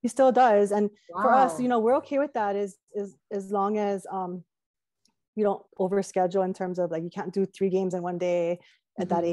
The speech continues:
Speaker 1: age. And then as long as your grades stay
Speaker 2: Yeah.
Speaker 1: okay, right? Like, that's kind of the determining factor too. So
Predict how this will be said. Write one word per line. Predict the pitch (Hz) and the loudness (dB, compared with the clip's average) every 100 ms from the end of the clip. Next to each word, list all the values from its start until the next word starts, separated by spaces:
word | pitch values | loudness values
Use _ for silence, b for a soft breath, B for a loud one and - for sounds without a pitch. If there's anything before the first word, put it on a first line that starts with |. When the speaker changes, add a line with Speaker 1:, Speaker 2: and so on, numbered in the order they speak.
| 175 | -2
Speaker 1:
age. | 175 196 | -4 -2
And | 202 | 0
then | 196 | 0
as | 196 | 0
long | 208 220 | 0 2
as | |
your | 208 | 0
grades | - 185 190 - | 0 -2 -4 -6
stay | 170 151 156 - _ _ _ 165 | -10 -8 -12 -16 _ _ _ -6
Speaker 2:
Yeah. | 165 147 | -4 -2
Speaker 1:
okay, | - | -2
right? | - 170 156 | -2 -2 0
Like, | 180 | 0
that's | 180 180 | 0 -2
kind | - 196 | -2 -4
of | 175 156 _ 165 | -4 -6 _ -10
the | 143 - 165 _ - | -8 -10 -16 _ -8
determining | 175 170 156 151 | -8 -6 -8 -10
factor | 151 156 - 156 | -6 -8 -6 -10
too. | - 160 147 | -8 -8 -6
So | 156 151 | -4 -6